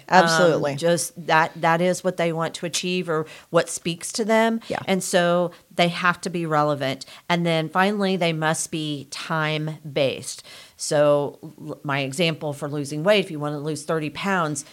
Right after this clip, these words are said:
Speaker 1: make sure there's a date on that. "I'm gonna
Speaker 2: Yes.
Speaker 1: lose thirty pounds in six months," or
Speaker 2: Right.
Speaker 1: whatever it is.
Speaker 2: Right.
Speaker 1: So specific, measurable, achievable, relevant, and time-based.
Speaker 2: Yeah.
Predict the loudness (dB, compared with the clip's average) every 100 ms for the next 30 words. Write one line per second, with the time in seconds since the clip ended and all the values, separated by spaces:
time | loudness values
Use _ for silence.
0 | -6 -6 -4 -2 -2 0 -2 -4 -6 -6
1 | -4 -4 -6 -8 -4 -4 -4 -6 -6 -2
2 | 0 0 0 0 -2 -4 -4 -6 -6 -4
3 | -2 -2 -6 -10 -14 -4 -4 -4 -4 -6
4 | -4 -4 -4 -10 -6 0 0 0 -2 0
5 | 4 4 4 0 -4 -4 -2 -2 -4 -10
6 | -6 -4 -4 0 4 4 4 -6 -8 -6
7 | -2 -2 -4 -8 -14 _ -8 0 0 0
8 | -2 -4 -2 -2 -4 -8 -6 -2 -2 -2
9 | -4 -2 -2 -4 -6 0 0 2 0 -2
10 | -2 -8 -14 _ -8 -8 -8 -8 -8 -8
11 | -12 -18 -6 -4